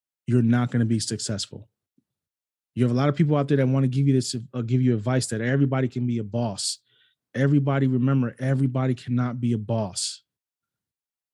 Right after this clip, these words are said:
Some people are meant to be worker bees. I wanna be very clear with that. Some of you folks are out there are meant to be worker bees.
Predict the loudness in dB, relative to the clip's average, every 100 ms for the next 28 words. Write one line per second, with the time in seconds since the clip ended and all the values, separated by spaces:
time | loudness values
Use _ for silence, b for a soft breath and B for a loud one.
0 | _ _ -10 0 0 2 0 2 0 0
1 | -2 0 0 -2 -4 _ _ _ _ 0
2 | 2 2 -2 -8 -4 -2 0 0 0 0
3 | 0 0 0 0 2 2 2 -2 -10 -16
4 | _ _ _ _ _ _ _ _ _ -8
5 | -2 0 2 2 2 2 2 2 0 2
6 | 4 4 2 -4 -8 -16 _ -14 -4 0
7 | 2 2 2 0 0 -2 -2 -4 -6 -4
8 | -4 -4 -6 -4 0 2 2 0 -2 -4
9 | -2 -2 -4 -4 -6 -2 -4 -4 -10 -16